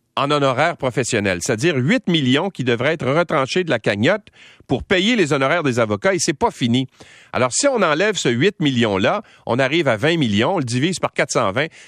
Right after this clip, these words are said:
ça fait quarante-sept mille six cent dix-neuf dollars par victime. Alors, on est loin des soixante-six, et c'est presque vingt mille dollars de moins, euh, parce que les, les avocats vont se payer là-dessus. Alors,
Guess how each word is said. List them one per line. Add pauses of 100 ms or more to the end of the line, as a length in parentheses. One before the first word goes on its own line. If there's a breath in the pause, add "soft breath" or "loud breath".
ça
fait
quarante-sept
mille
six
cent
dix-neuf
dollars (640 soft breath)
par
victime.
Alors,
on
est
loin
des
soixante-six,
et (220 soft breath)
c'est
presque
vingt
mille
dollars
de
moins, (500 soft breath)
euh,
parce
que
les,
les
avocats
vont
se
payer
là-dessus.
Alors,